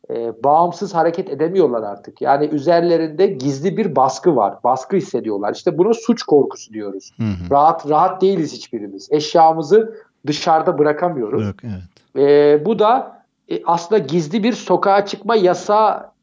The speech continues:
Speaker 1: getirdi bize. İnsanlar duvarlar arasında vakit geçirmeye başladı.
Speaker 2: Hmm.
Speaker 1: Belki, e,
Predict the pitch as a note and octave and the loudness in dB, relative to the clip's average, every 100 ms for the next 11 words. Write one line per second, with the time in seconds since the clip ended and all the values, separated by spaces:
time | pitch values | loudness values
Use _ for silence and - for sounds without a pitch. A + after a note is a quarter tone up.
0 | - C#3 C#3+ C3 C3 A2+ A2+ A2 A2 A2 | -16 -2 -2 0 -6 -6 -8 -6 -4 -2
1 | D#3+ D#3+ E3+ F3 A3 C#3 D3 E3 F3+ F#3 | -4 0 0 2 0 2 2 4 2 2
2 | F3+ E3+ E3 F3 D3 - B2+ B2 A#2+ A2+ | 2 0 -2 -2 -2 -6 -10 -8 -6 -4
3 | A2+ A2+ F#2 F2 A2+ E3+ E3 D3 F3 F3+ | -2 -2 -2 -6 0 2 2 2 2 2
4 | F3+ _ _ - C#3+ | -2 _ _ -6 0